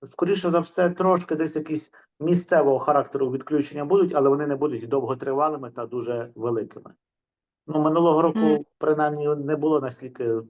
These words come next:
Speaker 1: погано, як позаминулого року, тому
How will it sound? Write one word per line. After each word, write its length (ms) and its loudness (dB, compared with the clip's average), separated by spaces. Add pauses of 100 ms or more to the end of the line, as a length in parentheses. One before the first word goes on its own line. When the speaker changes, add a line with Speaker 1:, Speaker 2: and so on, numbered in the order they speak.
(340)
Speaker 1:
погано, 420 2
як 160 -4
позаминулого 760 -4
року, 280 -6
тому 380 -8